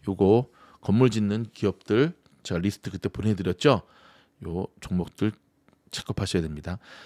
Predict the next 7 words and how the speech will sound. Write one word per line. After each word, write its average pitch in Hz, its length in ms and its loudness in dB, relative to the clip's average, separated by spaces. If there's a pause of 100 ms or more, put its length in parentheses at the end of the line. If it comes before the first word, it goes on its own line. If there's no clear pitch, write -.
(120)
전기차 151 640 8
비중이 110 480 2
작년 120 400 2
칠점육 156 560 2
프로에서 92 440 0
이천삼십이 131 1040 -2
년에는 95 480 0